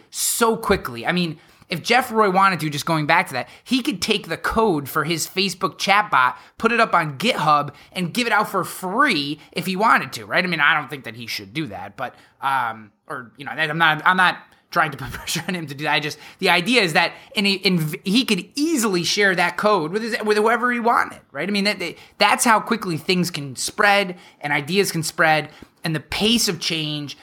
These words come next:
is so quick, and there's so much money involved. It just feels different to me. I do think that the valuations on some of these companies are overblown. I, I definitely believe that.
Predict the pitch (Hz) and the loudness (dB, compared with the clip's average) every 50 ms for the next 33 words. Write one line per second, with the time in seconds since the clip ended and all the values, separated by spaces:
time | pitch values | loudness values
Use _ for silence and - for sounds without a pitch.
0 | - _ _ - 127 - - - - - - 214 220 233 220 226 - 170 156 160 | -20 _ _ -6 -4 0 2 2 2 4 4 4 4 4 2 0 -4 -2 0 0
1 | 156 147 143 - - - - _ - - 165 160 156 147 - - - - - - | 0 0 -2 -6 -12 -14 -16 _ -8 -6 -4 -4 -2 -2 0 0 2 2 2 4
2 | - 220 214 226 240 226 214 196 180 - 143 151 147 143 143 143 139 139 131 139 | 4 4 4 4 6 6 4 4 2 0 -2 -2 -2 -2 -2 -4 -6 -6 -2 0
3 | 139 135 131 127 123 120 - - - _ - - 131 113 - 139 160 165 156 - | 2 2 2 2 0 -2 -6 -16 -20 _ -12 -10 -8 -4 -2 2 2 2 2 0
4 | - - 165 160 151 147 127 113 151 131 135 127 - 127 123 123 123 120 120 - | -4 -4 -2 0 0 0 0 -2 -6 -6 -6 -8 -8 -8 -8 -8 -8 -10 -10 -14
5 | - - - - - 165 170 151 123 - 185 208 233 233 220 - 196 190 180 170 | -18 -18 -6 -2 0 0 0 0 0 2 4 4 4 4 2 2 0 0 0 0
6 | 143 160 156 135 147 131 160 160 156 156 151 147 143 160 165 165 175 165 147 165 | -2 -2 -2 -2 -2 2 4 4 4 4 2 2 0 0 0 0 0 -2 -2 -2
7 | 160 160 175 165 160 156 151 - - 165 160 156 156 135 135 135 139 127 123 120 | -4 -2 -4 -4 -4 -4 -4 -4 -4 -4 -4 -4 -4 -2 -2 0 0 -2 -2 -6
8 | 107 127 123 131 147 165 190 226 311 - - 120 117 - 131 135 117 - 156 151 | -6 -2 0 0 0 0 -2 -6 -8 -8 -8 -8 -6 -6 -6 -4 0 2 0 2
9 | - 165 165 160 160 147 147 147 151 160 160 185 202 214 220 - | 2 0 0 0 0 0 0 0 -2 0 2 4 4 2 2 -2